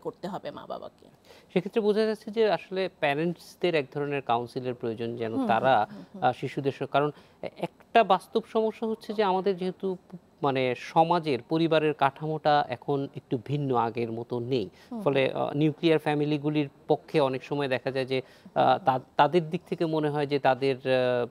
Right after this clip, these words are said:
Speaker 2: উম, চাকরি বাকরি এই সে নিয়ে এত ব্যস্ত থাকতে হয়
Speaker 1: হুম, হুম, হুম।
Speaker 2: যে বিশেষ করে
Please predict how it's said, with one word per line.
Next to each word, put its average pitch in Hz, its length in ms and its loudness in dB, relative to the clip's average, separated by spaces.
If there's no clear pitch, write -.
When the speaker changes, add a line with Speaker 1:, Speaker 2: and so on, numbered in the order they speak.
Speaker 2:
উম, 123 260 -4
চাকরি 135 300 -2
বাকরি 123 280 -4
এই 123 120 -2
সে 131 300 -2
নিয়ে 127 200 -2
এত 120 180 -2
ব্যস্ত 123 360 -2
থাকতে 151 360 -6
হয় 131 180 -2
Speaker 1:
হুম, 120 140 -6
হুম, 190 80 -12
হুম। 160 220 -6
Speaker 2:
যে 123 120 2
বিশেষ - 260 -6
করে 123 400 0